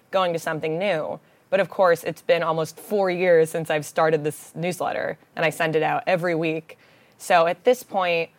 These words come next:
one, a lot of people send me events, and I'm still very selective,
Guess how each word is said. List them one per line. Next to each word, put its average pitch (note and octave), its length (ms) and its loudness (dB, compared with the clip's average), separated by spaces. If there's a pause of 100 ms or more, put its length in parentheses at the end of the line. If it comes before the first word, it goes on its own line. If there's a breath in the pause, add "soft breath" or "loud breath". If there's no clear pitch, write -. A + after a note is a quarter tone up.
(220 soft breath)
one, G#3 300 2
a E3 120 -4
lot E3 300 2
of E3 100 -4
people D#3+ 300 -4
send D#3 280 -2
me D#3 140 -2
events, D3+ 600 -6
and D#3+ 120 -6
I'm D#3+ 100 -4
still F#3 240 -2
very D#3+ 220 0
selective, G3 720 -4